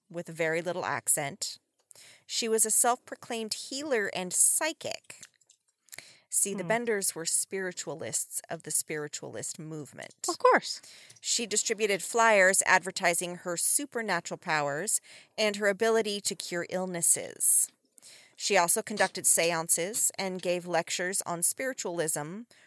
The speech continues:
Speaker 1: for which she gained notoriety for advocating free love.
Speaker 2: Hey,
Speaker 1: And
Speaker 2: girl.
Speaker 1: because her flyers drew customers and travelers to the inn, mostly men, who
Speaker 2: Hmm.
Speaker 1: usually traveled alone and spent the night, I see you, girl.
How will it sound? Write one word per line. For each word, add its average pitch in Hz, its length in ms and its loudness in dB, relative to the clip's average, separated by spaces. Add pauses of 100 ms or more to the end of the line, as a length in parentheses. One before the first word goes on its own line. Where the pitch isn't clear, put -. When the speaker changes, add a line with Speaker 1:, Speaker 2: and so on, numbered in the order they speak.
(140)
Speaker 1:
for - 220 -6
which 190 180 -2
she - 280 2
gained 240 260 0
notoriety 160 800 0
for 175 260 -4
advocating 165 840 -4
free - 480 -4
love. 156 640 -2 (720)
Speaker 2:
Hey, 240 260 0 (100)
Speaker 1:
And 185 200 6
Speaker 2:
girl. 170 320 2 (260)
Speaker 1:
because 185 420 2
her 165 380 0
flyers 170 540 2
drew 165 180 -8
customers 175 640 -2
and 165 100 -6
travelers 165 440 0
to - 100 -4
the - 180 -4
inn, 202 360 0 (520)
mostly 277 440 -2
men, 156 420 -2 (220)
who 247 220 8
Speaker 2:
Hmm. 214 40 2
Speaker 1:
usually 190 380 -2
traveled 156 320 0
alone 160 520 -2 (320)
and 175 140 -2
spent 165 280 0
the 165 80 -2
night, 151 360 -2 (340)
I 233 120 4
see 233 280 4
you, 160 200 -4
girl. 151 460 -4